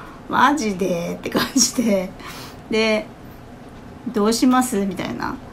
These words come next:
感じだったんですけど、あのー、ちょうどそのシンクの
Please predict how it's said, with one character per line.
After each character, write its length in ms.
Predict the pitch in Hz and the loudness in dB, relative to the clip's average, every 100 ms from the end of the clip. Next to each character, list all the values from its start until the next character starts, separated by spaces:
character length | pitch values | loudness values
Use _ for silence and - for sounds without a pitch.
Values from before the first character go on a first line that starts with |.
| - - - - - | -16 -18 -18 -10 0
感 160 | 202 | 0
じ 80 | 180 | 2
だ 80 | 196 | -2
っ 40 | |
た 120 | 190 | -2
ん 60 | - | -4
で 80 | - | -4
す 100 | - | -6
け 100 | 175 | -2
ど、 340 | 185 180 175 - - - - - | 0 0 -2 -8 -14 -16 -18 -6
あ 120 | 196 | -2
の 760 | 190 185 185 185 180 185 185 185 | 0 0 0 0 -2 -2 -4 -6
ー、 0 | - - - | -8 -14 -8
ち 80 | - | 4
ょ 160 | 269 269 | 8 8
う 40 | |
ど 100 | 262 | 4
そ 100 | 254 | 2
の 180 | 233 214 | 0 0
シ 300 | - - 415 | -2 -2 4
ン 80 | 320 | 4
ク 200 | 240 185 | 4 0
の 280 | 175 160 - | 0 0 -4